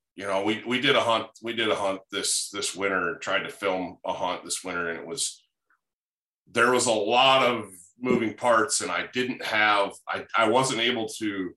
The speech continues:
have control of the things that I wanted to have control of. And, man, it didn't, it didn't go very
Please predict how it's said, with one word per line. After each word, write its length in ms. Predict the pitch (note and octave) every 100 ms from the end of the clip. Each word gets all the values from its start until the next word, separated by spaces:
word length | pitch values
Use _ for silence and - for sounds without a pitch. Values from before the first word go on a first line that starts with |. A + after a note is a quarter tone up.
| _ _ _ -
have 280 | G#2 A2
control 600 | G#2+ G#2+ - A2+ A2+ A2+
of 60 | G2+
the 60 | F2
things 440 | - G#2 G2+ -
that 160 | F#2+ D2
I 160 | F#2
wanted 340 | F2+ F#2+ G2 F2+
to 80 | F2
have 200 | F#2 F#2
control 480 | E2+ - F#2+ F#2
of. 140 | E2+ -
And, 200 | F2 F2+
man, 240 | F#2 F2
it 140 | F2+ -
didn't, 260 | G2+ - -
it 120 | E2+
didn't 220 | G#3+ -
go 220 | - -
very 220 | C#3+ -